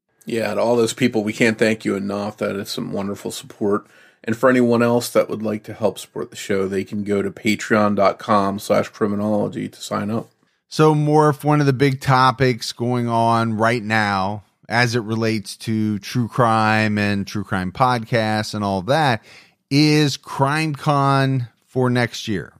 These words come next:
Speaker 2: CrimeCon two thousand twenty-two. It's going to be in Vegas, and I think that's a big part of why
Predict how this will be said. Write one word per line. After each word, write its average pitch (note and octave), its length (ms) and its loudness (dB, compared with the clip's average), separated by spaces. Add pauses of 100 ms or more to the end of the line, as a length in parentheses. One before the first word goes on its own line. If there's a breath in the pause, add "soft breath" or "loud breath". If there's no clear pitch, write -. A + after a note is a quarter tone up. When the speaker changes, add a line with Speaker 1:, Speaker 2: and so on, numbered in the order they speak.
Speaker 2:
CrimeCon A#2 760 0
two A#2 180 -2
thousand A2+ 480 2
twenty-two. A2 720 -4 (460 soft breath)
It's A2+ 180 -4
going C#3 320 0
to C#3 140 -2
be B2+ 180 2
in A#2+ 160 0
Vegas, G#2+ 540 0
and F3+ 80 -2
I G3 40 2
think F#3+ 280 -4
that's E3 260 0
a C3 60 2
big A2 580 -2
part A2 380 0
of F#2+ 180 -4
why G2+ 600 2